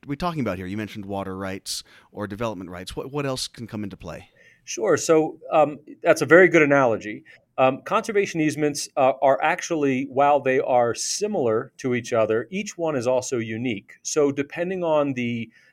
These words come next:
Speaker 2: the desires of the landowner and the vision of the landowner or the family of that land, um, we can adapt a conservation easement. But the fundamental, uh, restrictions that, or the, the rights that are given up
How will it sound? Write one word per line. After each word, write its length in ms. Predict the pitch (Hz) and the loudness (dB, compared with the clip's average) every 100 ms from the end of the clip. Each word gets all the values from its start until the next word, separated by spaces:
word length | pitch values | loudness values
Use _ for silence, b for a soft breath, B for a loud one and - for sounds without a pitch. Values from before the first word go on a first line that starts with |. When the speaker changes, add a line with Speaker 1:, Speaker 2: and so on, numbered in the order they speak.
| b | b
Speaker 2:
the 80 | |
desires 640 | 127 120 113 123 156 170 127 | -2 0 4 6 6 2 0
of 100 | 117 | -2
the 80 | 110 | -2
landowner 640 | 113 131 135 104 98 95 | 0 0 0 -2 -2 -6
and 160 | 110 120 | -10 -8
the 60 | 104 | 0
vision 320 | 143 147 151 | 2 2 0
of 100 | 131 | 0
the 80 | 120 | 0
landowner 600 | 123 127 120 113 117 117 | 0 0 0 -2 -2 -4
or 80 | |
the 80 | 104 | -4
family 440 | - 131 127 117 110 | -2 0 2 0 -2
of 100 | 101 | -2
that 200 | 101 113 | -4 -6
land, 240 | 104 110 - b b b 135 | -8 -8 -12 b b b -2
um, 240 | 123 123 | -2 -2
we 220 | - 143 170 | -6 -4 0
can 300 | 175 151 147 | 2 0 0
adapt 420 | 139 113 135 139 131 | -2 2 2 2 -2
a 40 | |
conservation 600 | - 127 120 120 120 - | -4 -4 -4 -4 -4 -6
easement. 300 | 101 87 104 _ b b | -12 -12 -20 _ b b
But 140 | 147 151 | -4 -2
the 60 | |
fundamental, 800 | - 226 233 190 160 165 151 139 - _ - | -4 -4 -2 2 2 2 2 0 -2 _ -4
uh, 300 | 123 120 120 117 | 0 0 -2 -6
restrictions 920 | 135 139 - 151 - 123 117 120 - - _ 117 127 | -6 -6 0 0 0 -4 -4 -6 -10 -16 _ -6 0
that, 160 | 123 156 | 0 2
or 180 | 135 | 2
the, 280 | 123 123 120 - - | 2 0 -2 -6 -8
the 100 | 120 | -4
rights 400 | 120 147 143 - | 2 4 2 -2
that 120 | 127 | -4
are 60 | |
given 300 | 110 127 117 | -2 -2 0
up 280 | 127 113 - | 0 0 -2